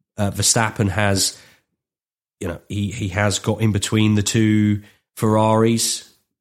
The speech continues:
uh, at the beginning of the race, which probably helped him and helped his cause going on to win the race in the end. And, uh, you know, apart from that, it was fairly clean, apart from one person that I've got on here, which is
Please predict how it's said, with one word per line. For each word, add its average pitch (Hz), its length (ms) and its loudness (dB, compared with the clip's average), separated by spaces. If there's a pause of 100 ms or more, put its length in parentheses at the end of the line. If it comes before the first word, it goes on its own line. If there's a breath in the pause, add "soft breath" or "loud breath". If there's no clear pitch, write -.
uh, 98 300 -6
at 101 100 -8
the 98 60 -6
beginning 104 320 2
of 95 80 0
the 92 60 -2
race, 104 360 0
which - 240 -6
probably 104 560 0
helped 107 380 -2
him 104 420 0
and 95 160 -6
helped 101 240 -6
his 95 140 -6
cause 98 400 -2
going 95 240 -2
on 92 120 -2
to - 120 -8
win 98 340 0
the 107 100 2
race 104 320 0
in 107 80 0
the 104 140 2
end. 107 260 0 (480 loud breath)
And, 98 600 0
uh, 101 340 0 (320 loud breath)
you 147 60 4
know, 120 180 0
apart 160 320 -2
from 135 140 -2
that, 139 240 0
it 143 80 -2
was 131 100 -4
fairly 156 400 2
clean, 135 540 0
apart 127 400 -2
from 117 160 2
one 160 180 2
person 104 540 -2
that 101 100 -2
I've 98 220 -6
got 104 100 -4
on 95 140 -6
here, 101 240 -4
which 98 240 -4
is 95 180 -2